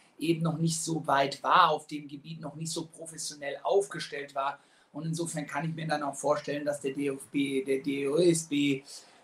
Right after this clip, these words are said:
ähm, und, ähm, und die D F L da natürlich etwas vorsichtiger sind als höchst professionelle Verbände,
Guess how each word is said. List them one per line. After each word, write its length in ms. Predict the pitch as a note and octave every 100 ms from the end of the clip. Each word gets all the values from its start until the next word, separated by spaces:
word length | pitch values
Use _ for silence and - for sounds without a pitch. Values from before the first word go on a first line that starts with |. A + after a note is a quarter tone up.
| -
ähm, 320 | C#3 D3 C#3+
und, 400 | - D#3+ D#3 -
ähm, 480 | D3+ C#3+ C#3 C#3+ - -
und 360 | C#3 C#3 C#3
die 120 | D3
D 220 | D3 C#3+ C#3+
F 180 | C#3+ - C3
L 300 | C#3+ E3+ E3
da 140 | D3+
natürlich 360 | D3+ D#3 E3 F#3+
etwas 260 | E3 E3
vorsichtiger 720 | - D#3 E3 E3 - D3+ D3
sind 200 | C#3+ D#3+
als 280 | - - -
höchst 300 | F#3 - -
professionelle 680 | D3+ D#3 C#3+ D3 C#3+ D#3+ D#3+
Verbände, 640 | - C3 D3 E3 D#3 D3